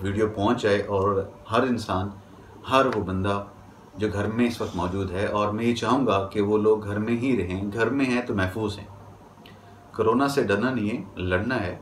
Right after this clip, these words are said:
और उसके लिए क्या है, एहतियात करनी है आपने। वैसे तो आप घर में अगर हैं तो सबसे best जो है आपके पास वो साबुन भी है, soap, उससे अपना हाथ अच्छे तरीके से धोएं, बीस second धोएं आप।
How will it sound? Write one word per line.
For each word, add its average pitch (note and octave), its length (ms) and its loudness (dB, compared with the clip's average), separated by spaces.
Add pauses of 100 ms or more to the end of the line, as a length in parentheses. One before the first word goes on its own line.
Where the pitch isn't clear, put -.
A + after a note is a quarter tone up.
और F#2+ 280 2
उसके - 260 -6
लिए A#2 120 0
क्या A2+ 180 -6
है, A#2+ 200 -6
एहतियात A2+ 500 -6
करनी D#2 260 -12
है D2 120 -10
आपने। - 260 -12 (380)
वैसे D3+ 200 4
तो F3 120 4
आप B2 400 8
घर A#2+ 180 -4
में C3+ 180 0
अगर B2+ 140 -2
हैं C3 200 -4
तो C3 280 0 (200)
सबसे - 320 -2
best - 400 0
जो C3+ 140 2
है F#2+ 340 -2 (160)
आपके G#2 260 2
पास A2+ 440 0
वो G#2 520 0
साबुन G#2 440 0
भी C#3 80 -2
है, A2+ 260 -4 (340)
soap, A#2+ 380 4 (420)
उससे A#2 440 2
अपना A2+ 320 0
हाथ G#2 320 2
अच्छे - 160 -10
तरीके G#2+ 240 -6
से G#2 80 -4
धोएं, G#2+ 340 -4
बीस E3+ 240 2
second A#2+ 380 0
धोएं F2+ 140 -2
आप। F#2 220 -4